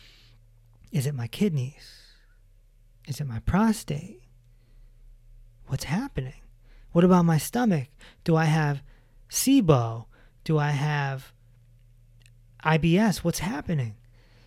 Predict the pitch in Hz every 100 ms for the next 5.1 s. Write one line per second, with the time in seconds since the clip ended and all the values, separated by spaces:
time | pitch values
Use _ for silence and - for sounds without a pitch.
0 | - - 160 156 151 180 156 - 185 156
1 | 147 110 - 233 302 262 135 104 - 151
2 | - - 160 - 151 180 151 143 165 165
3 | 135 135 175 170 147 143 151 - 135 147
4 | 147 127 139 135 - 123 135 127 - -
5 | -